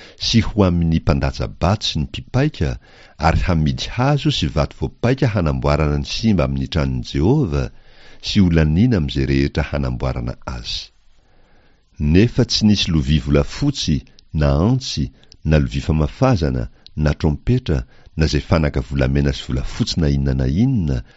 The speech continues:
natao ho amin'ny tranon'i Jehovah tamin'ny volafotsy nampidirina tao. Fa nomen'ny mpiasa izany, ka nentin'ireo nanamboatra ny tranon'i Jehovah. Ary tsy nampamoahany ny olona izay notoloran'ny vola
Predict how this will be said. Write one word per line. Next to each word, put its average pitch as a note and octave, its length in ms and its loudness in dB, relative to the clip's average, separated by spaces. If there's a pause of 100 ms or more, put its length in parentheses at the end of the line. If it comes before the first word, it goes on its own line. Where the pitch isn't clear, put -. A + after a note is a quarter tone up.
(220)
natao F2 340 2
ho - 160 2
amin'ny F2+ 240 2
tranon'i C#2+ 400 -2
Jehovah B2+ 640 4
tamin'ny D#2 320 0
volafotsy - 480 -8
nampidirina C2 600 -6 (100)
tao. E2 220 0 (880)
Fa - 280 4
nomen'ny F#2+ 480 4
mpiasa B2 440 0
izany, A#2 340 0 (420)
ka F2+ 160 4
nentin'ireo F2 560 4
nanamboatra C2+ 560 0
ny B1+ 160 -4
tranon'i A#1+ 400 -2
Jehovah. A1 560 -8 (1900)
Ary G3+ 160 6
tsy A2+ 160 4
nampamoahany G#2+ 800 4
ny F2+ 180 4
olona G#2+ 240 2
izay C#2+ 220 0
notoloran'ny D2 580 2 (120)
vola D2+ 200 0